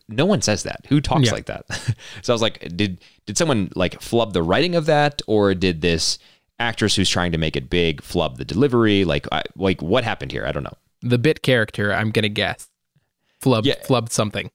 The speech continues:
Speaker 1: It's probably true. However, I will say, in her defense, I actually think she does a pretty good job in this
Speaker 2: She
Speaker 1: scene. Now,
Speaker 2: does.
Speaker 1: like, it's probably not that hard of a scene.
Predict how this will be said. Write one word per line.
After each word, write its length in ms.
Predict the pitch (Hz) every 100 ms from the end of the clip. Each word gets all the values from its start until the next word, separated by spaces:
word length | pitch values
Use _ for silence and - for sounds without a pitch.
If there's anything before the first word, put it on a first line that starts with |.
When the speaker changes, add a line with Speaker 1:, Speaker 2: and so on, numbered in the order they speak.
| _
Speaker 1:
It's 100 | 170
probably 280 | 220 185 143
true. 160 | 127
However, 400 | - 143 175 156
I 80 | 98
will 200 | 113 202
say, 300 | - 107 73
in 160 | 67 95
her 100 | 139
defense, 440 | 123 123 78 - -
I 160 | 101 196
actually 240 | - 131
think 160 | 127 -
she 80 |
does 100 | 104
a 40 | 90
pretty 200 | - 104
good 140 | 80
job 320 | 73 90 64 65
in 80 |
this 160 | 69 69
Speaker 2:
She 80 | -
Speaker 1:
scene. 60 |
Now, 140 | 135 95
Speaker 2:
does. 160 | 120
Speaker 1:
like, 60 | - - -
it's 80 | 170
probably 160 | - 226
not 120 | 156
that 100 | 113
hard 220 | - 85
of 60 | 92
a 40 |
scene. 400 | 131 - 147 165